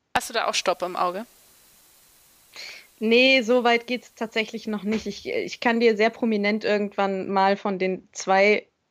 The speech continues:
Speaker 2: Momenten in meiner Fernseh- und Filmkarriere erzählen, wo ich tatsächlich geweint habe. Das ist am Ende von Marriage Story. Also Noah Baumbach auf Netflix hat einen Film gemacht, Marriage Story, und am, da am Schluss habe ich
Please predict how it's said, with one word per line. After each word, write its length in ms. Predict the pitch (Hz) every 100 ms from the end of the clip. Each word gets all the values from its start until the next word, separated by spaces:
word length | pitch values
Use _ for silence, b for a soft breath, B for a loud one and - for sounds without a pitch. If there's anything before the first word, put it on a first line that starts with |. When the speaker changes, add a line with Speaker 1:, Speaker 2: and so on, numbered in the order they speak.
| -
Speaker 2:
Momenten 600 | 208 196 196 208 214 190
in 180 | 190
meiner 400 | 190 190 185 180
Fernseh- 520 | - 202 190 190 190 180
und 220 | 160 165
Filmkarriere 960 | - _ - 202 190 208 180 175 180
erzählen, 440 | - - - 175 170
wo 80 | 160
ich 220 | 165 -
tatsächlich 500 | 170 - 165 - - -
geweint 480 | 165 156 165 175 -
habe. 400 | 156 156 180 202 B B 302 B
Das 180 | 170 180
ist 120 | 190
am 140 | 180
Ende 220 | 175 190
von 200 | 196 175
Marriage 380 | 170 180 220 220
Story. 680 | - - 226 220 240 262 285 B B B B B B _ _ -
Also 280 | 175 170 170
Noah 240 | 175 175
Baumbach 500 | 170 175 196 185 180 - - -
auf 180 | 175 170
Netflix 520 | 180 180 - 170 -
hat 100 | 175
einen 100 | 180
Film 200 | 170 180
gemacht, 340 | 175 170 165 -
Marriage 360 | 165 165 160
Story, 340 | - 165 160 156
und 180 | 156
am, 180 | - 165
da 160 | 170 226
am 100 | 240
Schluss 240 | - 233
habe 160 | 214 208
ich 280 | 208 -